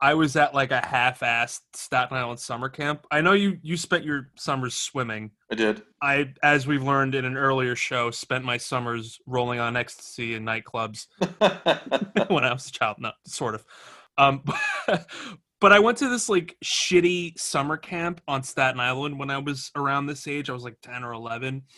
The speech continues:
Speaker 1: And my only memory was seeing Harriet the Spy, which was another sort of pseudo Nickelodeon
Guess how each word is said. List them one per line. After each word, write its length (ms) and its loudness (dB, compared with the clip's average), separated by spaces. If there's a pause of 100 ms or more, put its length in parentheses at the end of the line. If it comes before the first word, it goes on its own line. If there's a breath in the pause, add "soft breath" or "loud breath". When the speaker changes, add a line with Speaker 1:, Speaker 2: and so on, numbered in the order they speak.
(180 loud breath)
Speaker 1:
And 80 -2
my 160 6
only 340 2
memory 520 0
was 720 -2 (140)
seeing 400 0
Harriet 680 0
the 80 -10
Spy, 640 -6 (180)
which 220 -6
was 140 0
another 560 4
sort 340 -4
of 200 -6
pseudo 540 -4
Nickelodeon 1040 -6